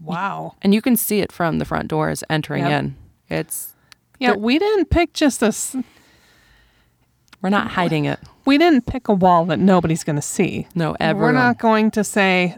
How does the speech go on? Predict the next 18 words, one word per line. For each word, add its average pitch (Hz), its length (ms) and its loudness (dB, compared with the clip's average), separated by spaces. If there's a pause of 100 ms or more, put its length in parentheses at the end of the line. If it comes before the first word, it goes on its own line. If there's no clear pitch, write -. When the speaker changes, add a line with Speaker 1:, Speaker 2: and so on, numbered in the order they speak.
(120)
Speaker 2:
"Oh, 226 180 2
yeah, 196 360 0
and 185 100 0
then 180 100 0
we 180 80 -2
got 180 220 -4
this - 220 -10
mural 185 380 -2
done 165 220 -4
by 165 160 -4
this 165 280 -8
person. 175 800 -2
It 262 120 -10
was 214 180 -2
a 180 60 -4
good 220 260 -2
first - 380 -4
try." 185 400 -2